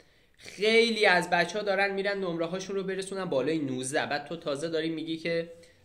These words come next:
اه، من مثلاً نمرم پونزده است، نمرم شونزده است، آیا قبول می‌شم؟ همچین چیزی نیستش. به عنوان مثال بچه‌ها با معدل نوزده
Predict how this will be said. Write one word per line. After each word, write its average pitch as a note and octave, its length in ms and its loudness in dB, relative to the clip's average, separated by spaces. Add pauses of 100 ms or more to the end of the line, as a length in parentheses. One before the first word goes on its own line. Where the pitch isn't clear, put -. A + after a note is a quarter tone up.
اه، A#2+ 220 -2
من C#3+ 420 -2 (200)
مثلاً A#2+ 500 -6 (400)
نمرم B2 520 -2 (260)
پونزده A#2+ 440 -4
است، C3+ 200 -6
نمرم A#2+ 340 -4
شونزده B2 400 -8
است، C3+ 140 -6
آیا C3+ 280 -6
قبول B2 300 -4
می‌شم؟ C#3+ 400 -4 (280)
همچین A2+ 380 -6
چیزی G3 320 -6
نیستش. - 520 -8 (640)
به F3+ 80 2
عنوان A3+ 460 2
مثال C#3+ 420 0 (120)
بچه‌ها A3+ 300 0
با F#3+ 140 2
معدل E3+ 680 -2
نوزده C#3+ 640 -2